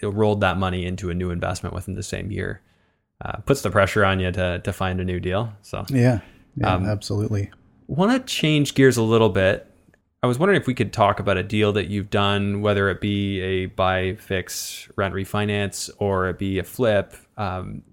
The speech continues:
Speaker 1: something you found that the numbers look great. You know, feel free to choose one that comes to mind, a recent deal that you've done.
Speaker 2: Okay, sure.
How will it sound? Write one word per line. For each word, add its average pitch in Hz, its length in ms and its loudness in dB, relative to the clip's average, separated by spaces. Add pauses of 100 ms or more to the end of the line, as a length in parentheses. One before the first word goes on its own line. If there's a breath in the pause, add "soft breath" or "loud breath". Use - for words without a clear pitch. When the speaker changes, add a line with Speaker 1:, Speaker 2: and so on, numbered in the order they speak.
Speaker 1:
something 117 440 0
you 104 120 -2
found 110 560 2
that 95 320 -4
the 104 60 -2
numbers 104 340 0
look 107 180 -4
great. 101 380 0 (400)
You 82 200 -10
know, 101 280 -2
feel 110 180 0
free 107 240 -2
to 98 80 0
choose 104 260 -6
one 98 120 -2
that 95 100 -8
comes 95 220 -6
to - 80 -8
mind, 95 240 -2
a - 20 -6
recent 95 360 -6
deal 98 180 -4
that - 120 -8
you've 98 120 -12
done. 101 260 -6 (960 loud breath)
Speaker 2:
Okay, 151 400 2
sure. 156 420 0